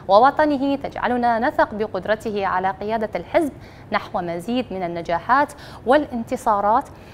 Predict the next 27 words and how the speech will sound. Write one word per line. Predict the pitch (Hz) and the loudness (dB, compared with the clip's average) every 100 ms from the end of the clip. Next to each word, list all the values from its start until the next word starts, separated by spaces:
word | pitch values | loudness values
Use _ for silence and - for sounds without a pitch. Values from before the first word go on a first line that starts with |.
| - | -2
مواصلًا | 247 320 466 - 349 311 | 8 8 8 6 6 6
المسيرة | 208 214 208 262 262 | 0 -6 -4 0 2
المباركة | 247 208 196 285 311 - 269 262 | 2 0 2 4 4 2 0 0
لسماحة | 220 - 190 220 - - | -2 -4 -2 -2 -4 -10
القائد | 175 - 262 214 202 | -8 2 2 2 -4
الشهيد | - - 208 277 | -10 -10 -6 -4
السيد | 208 - 269 254 - | -4 -2 -2 -2 -4
حسن | 311 - 202 | -8 -6 -6
نصر | 226 180 | -6 -6
الله | 175 226 370 381 - - | 0 4 4 2 -12 -10
رضوان | 202 220 202 214 277 240 | -2 -2 2 2 2 0
الله | 190 233 214 | 2 2 2
عليه | 190 190 247 294 | 0 0 0 -2
في | 262 180 | -4 -10
إيلام | 156 180 277 349 349 - - - | -8 -4 0 0 -2 -14 -20 -6
كيان | 233 220 220 214 202 - | -2 0 -2 -4 -10 -14
العدو | 190 190 180 180 202 196 - | -10 -8 -6 -4 -4 -6 -8
الصهيوني". | 185 - 226 190 175 185 190 - - - | -14 -8 -8 -6 -6 -8 -10 -16 -20 -4
تغريدة | 226 208 226 - - | 2 2 2 0 0
أخرى | - 214 269 - - - - - - - - - - - | 0 2 2 0 -12 -20 -20 -20 -20 -20 -20 -20 -10 -4
على | 214 | -2
هذه | 226 220 | 0 -2
المنصة | 208 196 247 - - 226 226 226 | -4 -2 -2 -2 -2 2 2 0
من | 214 214 220 214 | -2 -2 -2 -4
الدكتور | 202 180 - 233 | -6 -8 -4 -2
حمود | 240 208 240 208 | -2 -4 -4 -4
النوفلي: | 202 415 349 262 262 | 0 2 4 2 0